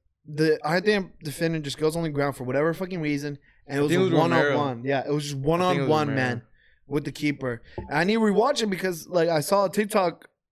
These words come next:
Speaker 1: just quickly about the last, like, how Martinez saved the game,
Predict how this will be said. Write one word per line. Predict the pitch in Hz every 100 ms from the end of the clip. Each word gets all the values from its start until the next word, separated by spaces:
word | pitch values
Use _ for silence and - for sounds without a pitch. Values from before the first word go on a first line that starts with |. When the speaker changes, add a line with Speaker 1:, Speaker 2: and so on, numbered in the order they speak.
| 160
Speaker 1:
just | 156 -
quickly | 180 185 185
about | 156 143 170 170
the | 160
last, | 143 160 160 - -
like, | 156 135
how | 147
Martinez | 156 143 - 165 151
saved | - 156 156
the | 139
game, | 143 160 135